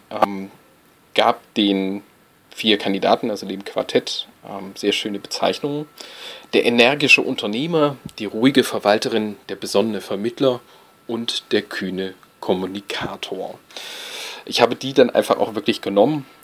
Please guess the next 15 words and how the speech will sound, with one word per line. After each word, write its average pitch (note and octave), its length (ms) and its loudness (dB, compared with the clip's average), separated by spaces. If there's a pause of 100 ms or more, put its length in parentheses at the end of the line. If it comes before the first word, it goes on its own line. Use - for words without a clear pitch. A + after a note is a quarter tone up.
(120)
und G2+ 200 -12
dann F2+ 100 -6
nochmal G2 500 4 (360)
einzeln, A2+ 520 4 (220)
kurz G#2+ 420 4
und - 120 -10
prägnant F#2+ 480 2
aus G#2 140 -4
meiner A2+ 300 6
Sicht F#2+ 240 -6
nochmal G2 240 -2
zusammengefasst, F#2+ 760 -2
wie F#2+ 140 -6
sie G2 160 -8
sich F2+ 300 -8